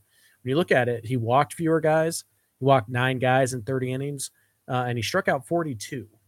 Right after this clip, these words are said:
His whip went down to one point one five. Um, he was better in May than he was April,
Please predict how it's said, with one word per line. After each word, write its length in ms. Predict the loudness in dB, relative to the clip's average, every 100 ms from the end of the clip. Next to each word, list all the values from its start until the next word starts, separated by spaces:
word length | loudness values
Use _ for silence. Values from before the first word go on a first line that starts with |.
| _ _ _
His 180 | -2 2
whip 220 | 2 2
went 160 | 0 2
down 320 | 2 2 0
to 100 | -2
one 200 | -2 -4
point 280 | -6 -6 -6
one 160 | -8
five. 460 | 0 4 6 4 2 _ _ _ _ _
Um, 520 | -2 -2 0 -2 -6 -12 _ _
he 160 | -8 -4
was 180 | -4 0
better 380 | 2 2 -2 -6 -8
in 200 | -4 -2
May 180 | 0 0
than 140 | -2
he 80 | -2
was 240 | -2 -2
April, 560 | -2 -4 -2 -4 -4